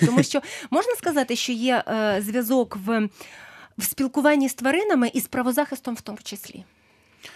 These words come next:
Speaker 2: Ах, хороший вопрос. Я даже не знаю, насколько есть связь с правозащитой, сколько с, э, уважением
Speaker 1: Мгм.
Speaker 2: к окружающему миру, в том числе к людям, в том числе и к животным. Уважение, внимательность и эмпатия.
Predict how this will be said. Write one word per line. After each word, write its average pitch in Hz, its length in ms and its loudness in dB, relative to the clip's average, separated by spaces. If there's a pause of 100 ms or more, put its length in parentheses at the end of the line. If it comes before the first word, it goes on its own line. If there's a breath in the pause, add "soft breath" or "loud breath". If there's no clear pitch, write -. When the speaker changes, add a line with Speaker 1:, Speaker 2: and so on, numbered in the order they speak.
(1160 loud breath)
Speaker 2:
Ах, 139 300 -6
хороший 170 360 -2
вопрос. 131 340 0
Я 165 80 4
даже 190 200 2
не 196 80 2
знаю, 180 300 4
насколько 165 400 0
есть 165 160 2
связь 151 220 0
с - 40 -8
правозащитой, 143 800 -2
сколько 135 720 -4
с, - 320 0
э, 117 380 -2 (380)
уважением 117 1000 -6
Speaker 1:
Мгм. 285 380 -4 (440)
Speaker 2:
к 117 180 -4
окружающему 117 720 -6
миру, 160 540 -4 (440)
в - 80 -20
том 117 140 -6
числе 110 260 -6
к - 140 -12
людям, 151 260 -2
в - 60 -14
том 113 140 -10
числе 131 220 -10
и 123 40 -6
к 120 40 -8
животным. 107 580 -10 (580 soft breath)
Уважение, 139 840 0
внимательность 120 720 -6
и 123 60 -6
эмпатия. 101 560 -12